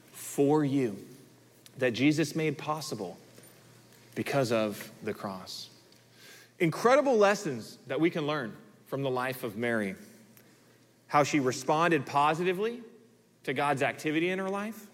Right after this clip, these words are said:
how she waited patiently for God's promises to be fulfilled, and how she submitted to God's plan for her life. And maybe, maybe this is a moment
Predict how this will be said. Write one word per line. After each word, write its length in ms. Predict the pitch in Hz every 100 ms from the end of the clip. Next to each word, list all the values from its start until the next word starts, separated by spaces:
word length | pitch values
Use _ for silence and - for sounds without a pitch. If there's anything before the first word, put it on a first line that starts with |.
| - - _ _ _ -
how 120 | 160
she 180 | 151 175
waited 560 | 143 156 180 185 127 -
patiently 720 | - 175 175 202 190 220 226 - - _
for 160 | - 131
God's 320 | 147 135 113
promises 580 | - 139 147 165 170 156
to 80 | -
be 120 | 123
fulfilled, 540 | 117 - 139 143 165 160 - - - - - -
and 100 | 120
how 140 | 143
she 160 | 143 147
submitted 640 | - 131 131 147 110 90 - - - - _
to 80 | -
God's 400 | 113 120 117 101
plan 480 | - 127 120 101 98
for 240 | - 117
her 140 | 107 110
life. 480 | 107 95 92 - - - _ - - _ -
And 380 | 151 156 147 139
maybe, 640 | 135 180 285 190 120 131 - - - - _ _ _ _ _ _ _ _ _ _ - _ -
maybe 300 | 135 202 180
this 240 | 170 175
is 80 | 151
a 60 | 139
moment 420 | 113 104 101